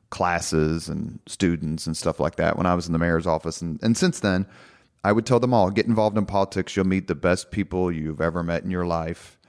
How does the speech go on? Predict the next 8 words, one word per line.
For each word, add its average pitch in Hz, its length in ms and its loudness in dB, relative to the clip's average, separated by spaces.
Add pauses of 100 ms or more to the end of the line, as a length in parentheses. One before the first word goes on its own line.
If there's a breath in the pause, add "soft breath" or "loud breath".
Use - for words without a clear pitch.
(640 soft breath)
and 98 180 4
you 107 100 6
won't 113 220 6
even 101 300 2
care 78 580 0 (140)
how 82 180 -2
they 82 140 -4
vote." 78 320 -6